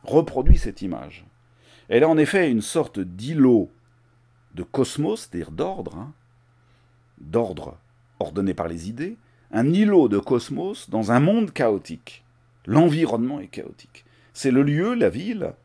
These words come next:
où peut régner l'esprit et s'ordonner la cité.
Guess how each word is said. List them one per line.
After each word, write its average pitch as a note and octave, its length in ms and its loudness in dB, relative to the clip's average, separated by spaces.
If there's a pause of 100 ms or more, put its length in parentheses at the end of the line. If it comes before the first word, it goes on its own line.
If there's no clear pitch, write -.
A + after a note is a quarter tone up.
(460)
où B2 60 -6
peut F#3 160 0
régner E3+ 500 8
l'esprit C3 760 -4 (1040)
et D#3 280 4
s'ordonner A#2 840 -2
la F#2 120 -8
cité. - 480 -14